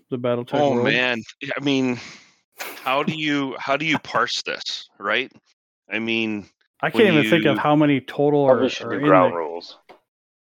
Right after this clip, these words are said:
Speaker 1: There's
Speaker 3: So,
Speaker 1: what? Probably
Speaker 3: I would say
Speaker 1: ten thousand
Speaker 3: the
Speaker 1: leaders? <laughs>
Speaker 3: What would you say, the most influential fictional character?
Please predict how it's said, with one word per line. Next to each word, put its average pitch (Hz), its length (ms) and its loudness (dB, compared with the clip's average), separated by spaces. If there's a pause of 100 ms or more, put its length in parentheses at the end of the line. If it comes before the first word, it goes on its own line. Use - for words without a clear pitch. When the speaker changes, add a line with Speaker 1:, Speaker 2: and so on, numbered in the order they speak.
(720)
Speaker 1:
There's 135 140 -4
Speaker 3:
So, 110 120 6
Speaker 1:
what? 95 260 2 (260)
Probably 127 240 -2
Speaker 3:
I - 20 -6
would - 40 -14
say - 120 -12
Speaker 1:
ten 143 220 4
thousand 131 400 4
Speaker 3:
the - 80 6
Speaker 1:
leaders? 156 540 2
<laughs> - 40 -20 (680)
Speaker 3:
What 120 100 -4
would 107 100 -6
you 101 60 -6
say, 98 160 0
the 87 100 0
most 98 400 2
influential 107 1000 -2
fictional 151 480 -4
character? 156 640 -4